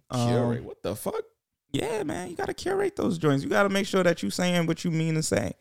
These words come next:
Speaker 2: This nigga acting like his emails is a fucking fashion show. This nigga
Speaker 1: I'm
Speaker 2: said
Speaker 1: just
Speaker 2: curate.
Speaker 1: saying, you gotta, you gotta do it correct. So
Speaker 2: Is this a show?
Speaker 1: Might be.
Speaker 2: Is this shit like clothes in the closet?
Speaker 1: So,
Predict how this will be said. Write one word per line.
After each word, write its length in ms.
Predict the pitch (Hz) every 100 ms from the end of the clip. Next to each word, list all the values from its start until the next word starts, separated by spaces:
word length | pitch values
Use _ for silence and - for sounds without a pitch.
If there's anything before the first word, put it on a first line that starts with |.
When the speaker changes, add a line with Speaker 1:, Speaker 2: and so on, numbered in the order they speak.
| -
Speaker 2:
This 280 | 151 160 165
nigga 240 | 151 151
acting 280 | 123 151 151
like 140 | 147 135
his 180 | 170 135
emails 360 | 147 151 147 139
is 140 | 110
a 80 | 107
fucking 420 | - 165 151 117
fashion 380 | 160 - 302 143
show. 240 | - 104
This 140 | 120 -
nigga 200 | 185 143
Speaker 1:
I'm 60 |
Speaker 2:
said 140 | - -
Speaker 1:
just 140 | 113
Speaker 2:
curate. 160 | 214 139
Speaker 1:
saying, 480 | 135 139 131 120 127
you 140 | 127 135
gotta, 320 | 165 160 139
you 80 | 143
gotta 260 | 170 160 147
do 220 | 156 156
it 80 | 135
correct. 460 | 120 123 170 -
So 280 | - 143 139 135
Speaker 2:
Is 120 | 139
this 180 | 320 -
a 60 |
show? 360 | 170 277 370 480 _ _ _ _ - - -
Speaker 1:
Might 180 | 170
be. 240 | 220 202 - _
Speaker 2:
Is 100 | 127
this 180 | 156 262
shit 200 | 226 202
like 180 | 185 175
clothes 300 | 208 214 190
in 80 | 160
the 80 |
closet? 440 | 127 196 262 440 -
Speaker 1:
So, 380 | - 151 143